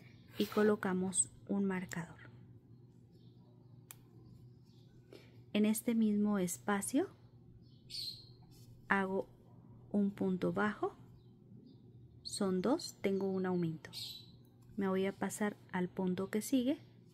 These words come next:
uno, y en el mismo espacio, el segundo.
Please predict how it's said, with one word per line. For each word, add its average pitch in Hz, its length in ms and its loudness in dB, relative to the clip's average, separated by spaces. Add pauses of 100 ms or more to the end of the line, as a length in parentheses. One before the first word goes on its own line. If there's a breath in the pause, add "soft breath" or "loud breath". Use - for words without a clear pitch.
(440)
uno, 190 360 0 (1400)
y 202 140 2
en 185 140 2
el 180 140 2
mismo 180 280 2
espacio, 233 640 0 (2250)
el 196 240 2
segundo. 180 560 -2